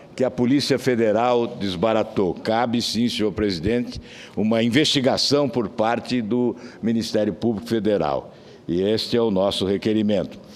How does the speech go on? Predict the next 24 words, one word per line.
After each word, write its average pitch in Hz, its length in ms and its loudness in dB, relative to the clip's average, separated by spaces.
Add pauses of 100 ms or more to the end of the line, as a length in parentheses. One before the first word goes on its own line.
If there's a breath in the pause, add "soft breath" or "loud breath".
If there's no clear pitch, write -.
(280 loud breath)
Cabe 113 240 0
ressaltar 107 500 2
ainda 131 380 2
que 123 120 -2
a 110 60 2
previc 107 600 -2
não 147 240 2
pode 127 340 2
ser 113 160 0
citada 113 600 0 (320 loud breath)
como 120 240 2
um 127 100 4
exemplo 104 720 2
no 110 160 2
ofício 131 560 0
de 110 80 -2
fiscalizar 107 800 0 (300 loud breath)
a 101 100 0
administração 113 760 0
de 98 120 0
fundos 117 600 0 (280 loud breath)
de 101 80 -2
previdência 107 680 0
complementar. 92 840 0